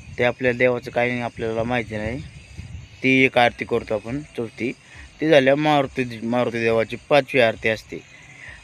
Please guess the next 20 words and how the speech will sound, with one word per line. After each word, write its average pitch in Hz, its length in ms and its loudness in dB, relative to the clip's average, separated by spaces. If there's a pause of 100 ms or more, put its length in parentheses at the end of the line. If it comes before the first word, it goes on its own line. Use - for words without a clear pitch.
(120)
आणि 120 100 -6
मारुती 139 380 -2
देवाची 131 400 -2
झाल्यावर 120 420 -4 (840)
आपण 123 240 -4
इथं 127 160 -4
लक्ष्मी 139 480 0
आहे 107 160 -8 (400)
मंदिर, 110 360 -8 (680)
तर 120 60 -10
मंदिर 127 340 0
लक्ष्मी 127 300 -6
आईचं, 113 260 -6 (400)
त्याची 131 220 4
आरती 123 360 2 (340)
सहावी 127 300 4
होती. 110 320 -6 (720)
ती 135 100 4
आरती 131 400 4
झाल्यावर 131 420 2